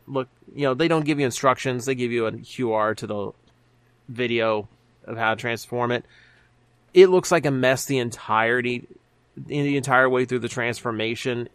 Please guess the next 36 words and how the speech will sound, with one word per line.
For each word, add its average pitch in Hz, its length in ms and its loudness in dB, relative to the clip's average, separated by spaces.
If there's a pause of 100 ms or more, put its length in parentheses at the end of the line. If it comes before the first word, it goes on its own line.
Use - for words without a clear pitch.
The 123 160 -4
whole 135 280 -2 (480)
process 117 640 -2
is 127 100 -2
unpleasant. 117 640 -2 (1120)
And 131 140 0
I 131 80 6
don't 170 160 2
think 160 160 0
I 135 160 2
ever 131 240 0
got 127 180 0
the 123 60 -2
whole 123 160 0
thing 123 200 -2
to 113 60 -8
form 117 360 -2
up 110 120 -2
solidly 110 640 -2
in 110 180 -6
the 107 60 -6
beast 104 300 -8
mode. 92 180 -6
I 104 80 -6
think 120 160 -2
I 123 60 2
just, 117 240 -8
like, 113 160 -2
got 113 180 0
everything 117 460 -4
tucked - 320 -2
into 123 200 -4
there 117 440 0 (180)
and 113 140 -6
was 107 200 -8
like, 113 140 -2